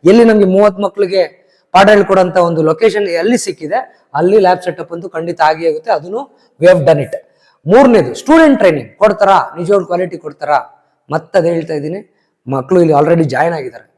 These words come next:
Already ಹಲಸುಬಾಳುವಲ್ಲಿ ಮತ್ತೆ ದುಗ್ಗಾವತಿ ಎಲ್ಲೆಲ್ಲಿ ನಾವು ಲ್ಯಾಬ್ ಸೆಟಪ್ ಮಾಡ್ತೀವಿ ಅಲ್ಲಿ already ಲ್ಯಾಬ್ ಸೆಟಪ್ ಮುಂಚೆನೆ ಮಕ್ಳು ಜಾಯಿನ್ ಆಗಿದ್ದಾರೆ.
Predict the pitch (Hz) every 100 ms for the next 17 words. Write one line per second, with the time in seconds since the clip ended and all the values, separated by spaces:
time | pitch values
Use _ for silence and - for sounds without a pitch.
0 | 135 139 170 165 143 160 151 147 151 143
1 | 202 185 151 139 143 143 151 147 202 214
2 | _ - - 139 175 170 151 139 156 165
3 | 156 165 151 147 180 147 139 160 190 247
4 | _ _ 120 160 - 165 156 143 139 220
5 | 277 247 208 185 190 156 156 156 147 147
6 | 190 - _